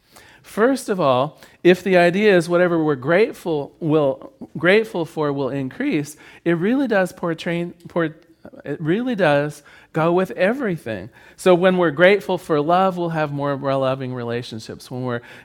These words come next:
grateful for our bank accounts, there will be a, a greater flow of, uh, prosperity into our lives. If we're grateful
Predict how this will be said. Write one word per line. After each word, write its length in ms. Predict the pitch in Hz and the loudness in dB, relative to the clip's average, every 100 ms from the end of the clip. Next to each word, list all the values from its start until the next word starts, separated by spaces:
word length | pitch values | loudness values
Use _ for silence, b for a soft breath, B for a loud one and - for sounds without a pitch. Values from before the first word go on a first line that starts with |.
| - | 2
grateful 480 | 160 185 190 190 | 4 4 2 -4
for 180 | 170 160 | -6 -2
our 180 | 139 123 | -2 -2
bank 360 | 131 156 185 185 | -4 -6 -6 -8
accounts, 480 | 180 175 170 165 | -8 -6 -6 -6
there 100 | - | -6
will 80 | 147 | -6
be 200 | 139 139 | -2 -2
a, 60 | 131 B B | -4 B B
a 140 | 147 | -2
greater 440 | 143 147 156 160 143 | 0 0 2 2 0
flow 560 | - 143 143 139 135 | -4 -4 -2 0 -2
of, 380 | 120 123 120 120 | -2 -4 -6 -6
uh, 120 | 120 | -8
prosperity 600 | 113 139 131 - 131 123 | -6 -6 -6 -6 -8 -6
into 220 | 117 110 123 | -10 -12 -14
our 100 | 107 | -12
lives. 300 | 95 113 120 | -12 -14 -18
If 100 | - | -14
we're 140 | 131 | -10
grateful 500 | 131 151 165 160 131 | -2 -2 0 -2 -4